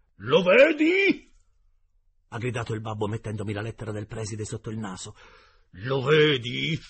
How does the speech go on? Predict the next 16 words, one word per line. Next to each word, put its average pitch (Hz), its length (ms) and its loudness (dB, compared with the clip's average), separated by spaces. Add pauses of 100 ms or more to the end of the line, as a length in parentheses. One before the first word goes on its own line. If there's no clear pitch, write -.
(680)
Non 101 180 -10
si - 120 -10
finisce 113 360 -8
di 113 80 -4
rimproverarti 110 760 -6
di 107 60 -6
una 113 140 -2
birbonata, 101 800 -6 (280)
che - 100 -16
ne 90 120 -8
vien 104 200 -4
fuori 110 280 -4
un'altra 110 580 -6
peggio." 113 680 -6 (1200)
È 147 140 -14
verissimo, - 720 -18